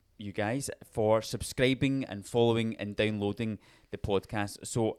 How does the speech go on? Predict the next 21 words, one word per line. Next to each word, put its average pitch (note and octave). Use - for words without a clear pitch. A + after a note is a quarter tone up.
if G#2
you A#2
want A#2
to D3
have B2+
a A#2+
chance A2+
of G2
winning, G#2+
what A#2+
we're C3
asking A#2
is G2+
if -
you G#2
download, A#2+
subscribe, -
follow A2+
to A2+
the G2+
podcast, G#2